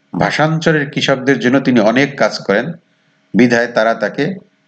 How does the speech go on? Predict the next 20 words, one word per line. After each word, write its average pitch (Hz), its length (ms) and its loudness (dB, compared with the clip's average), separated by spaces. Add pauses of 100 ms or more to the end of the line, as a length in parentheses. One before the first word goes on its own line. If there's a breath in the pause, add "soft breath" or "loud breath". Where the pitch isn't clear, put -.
(120)
ভাসানী 113 340 -2
উপাধি 95 300 0
দিয়েছিলেন। 87 500 0 (560)
এটা 104 200 -2
হবে 123 220 2
আসামের 135 520 -2 (680)
ভাষাঞ্চলের 127 880 -2 (640)
কৃষকরা 123 460 0
তাকে 101 280 -2
ভাসানী 117 340 -2
উপাধি 92 280 0
দেয়। 82 200 -2 (1300 soft breath)
মুক্তিযোদ্ধাদের 156 840 0
চারটি 135 320 -2
রাষ্ট্রীয় 135 520 0 (540)
উপাধির 127 400 0
নাম 110 300 -2
কি? 85 220 -4 (600)
নাম 202 180 0
লিখো। - 300 -6